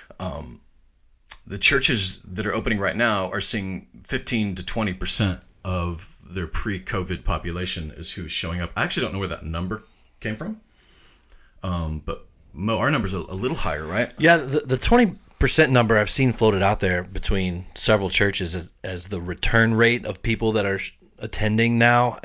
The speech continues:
Speaker 2: which to me seems way lower than some of the conversations that we're having with other pastors around town. But, you know, we're, we're, we're falling into about sixty-five percent
Speaker 1: Yeah.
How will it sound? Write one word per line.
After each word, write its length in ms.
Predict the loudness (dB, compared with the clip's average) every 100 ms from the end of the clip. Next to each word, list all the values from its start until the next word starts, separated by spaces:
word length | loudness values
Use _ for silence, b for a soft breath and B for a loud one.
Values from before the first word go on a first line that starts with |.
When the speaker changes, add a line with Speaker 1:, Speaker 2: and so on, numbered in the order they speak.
| -14
Speaker 2:
which 260 | -14 -16 -2
to 160 | 2 4
me 180 | 4
seems 460 | 4 2 0 -2 -6 -8
way 360 | -2 2 2
lower 380 | 2 2 2 0
than 160 | -2 -2
some 160 | -2
of 40 | 0
the 60 |
conversations 680 | -2 -2 -2 -2 -2 -4 -4
that 220 | -4 -6 -4
we're 180 | 2 6
having 300 | 6 2 -2
with 220 | -4 -8 B B B -10
other 180 | -8 -2
pastors 420 | 0 0 -2 -2
around 260 | -2 -4
town. 340 | -4 -4 -4 -8 B B B B -18
But, 320 | -2 0 0 -6 -18 -12
you 100 | -6
know, 80 | 0
we're, 200 | 4 4 2
we're, 260 | 4 4 4 -6 -20 -20 _
we're 120 | 0 2
falling 380 | 4 4 4
into 200 | 2 2
about 240 | 2 0 0
sixty-five 800 | -2 -2 -4 0 4 4 2 -2
percent 500 | 0 2 2 0 -2
Speaker 1:
Yeah. 220 | -2 -2